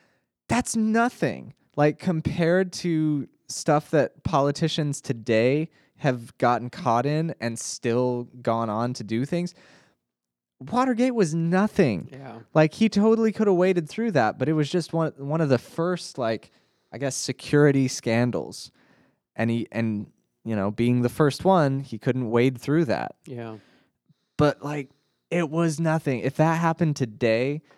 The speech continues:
Speaker 1: something on the same level as the Watergate scandal,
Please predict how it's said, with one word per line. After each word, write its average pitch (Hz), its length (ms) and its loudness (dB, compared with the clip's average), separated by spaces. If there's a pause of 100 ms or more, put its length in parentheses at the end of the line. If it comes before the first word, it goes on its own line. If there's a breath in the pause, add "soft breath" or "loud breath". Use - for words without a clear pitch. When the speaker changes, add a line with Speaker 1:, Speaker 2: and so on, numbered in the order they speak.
(380 soft breath)
Speaker 1:
something 139 500 0
on 123 180 -2
the 117 80 -2
same 123 500 -2
level 117 480 0
as 107 360 -6
the 117 120 -6
Watergate 120 580 0
scandal, 156 540 -2